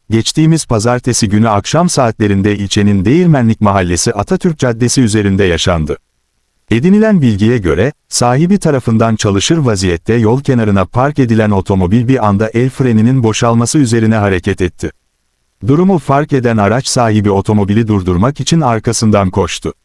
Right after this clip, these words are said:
Yokuş aşağı yolda otomobilin hızla arkalarından üzerlerine geldiğini son anda fark eden iki genç ise kaçmaya çalışsa da araç birine çarparak kaldırıma fırlattı.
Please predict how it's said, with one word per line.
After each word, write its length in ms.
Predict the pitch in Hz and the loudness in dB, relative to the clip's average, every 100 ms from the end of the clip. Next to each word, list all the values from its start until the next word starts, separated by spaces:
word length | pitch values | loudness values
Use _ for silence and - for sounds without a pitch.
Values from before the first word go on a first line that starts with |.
| _ _ 101 | _ _ -2
Yokuş 360 | 139 226 220 | 0 0 0
aşağı 320 | - - 131 | 0 0 0
yolda 360 | 107 101 90 92 | 2 2 2 0
otomobilin 540 | 104 120 117 110 117 | 0 0 0 0 0
hızla 300 | 104 139 131 | 0 0 0
arkalarından 680 | 107 95 107 104 101 104 120 | 0 0 0 0 0 2 2
üzerlerine 580 | 107 104 92 95 95 101 | 2 0 0 2 2 0
geldiğini 540 | 92 87 80 90 90 | 0 0 0 0 0
son 220 | - 151 | 0 0
anda 300 | 156 104 95 | 2 2 0
fark 320 | 98 113 117 113 | 0 -2 -2 -2
eden 220 | 98 92 | 0 -2
iki 260 | 85 - | -2 -2
genç 300 | 160 113 92 | 0 0 -2
ise 240 | 90 - 104 | -2 -2 -2
kaçmaya 480 | - 95 98 98 131 | -2 -2 -2 -2 -2
çalışsa 480 | 117 104 - 190 | -2 -2 0 0
da 120 | 175 135 | 0 0
araç 280 | 131 - | -2 -2
birine 280 | 117 107 123 | 0 2 0
çarparak 560 | 139 117 107 139 123 - | 0 -2 -2 -2 -2 -2
kaldırıma 500 | 107 92 101 95 90 | -2 0 0 0 -2
fırlattı. 560 | - 87 82 - 80 | -2 0 -2 -2 -8